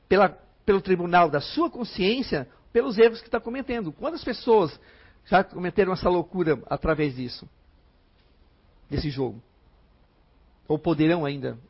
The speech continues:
fazer? Então a gente tem, eh, que ter a consequ-, a, a consciência de que nós podemos sim responder também. Por isso que quando nós vemos ou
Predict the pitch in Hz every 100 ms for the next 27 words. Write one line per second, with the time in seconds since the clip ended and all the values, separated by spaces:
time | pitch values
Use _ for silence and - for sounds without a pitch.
0 | _ 151 135 139 117 _ _ _ - 208
1 | 247 247 202 233 226 220 220 226 233 -
2 | 165 - - 202 202 208 202 247 196 170
3 | 170 165 156 147 135 143 202 - 180 196
4 | 220 214 196 214 254 381 330 285 - -
5 | 247 208 - 214 180 156 - _ _ -
6 | 156 143 110 - - - 214 254 233 247
7 | - 240 302 359 262 233 220 208 160 -
8 | - _ _ _ _ _ _ - - 127
9 | 165 185 139 135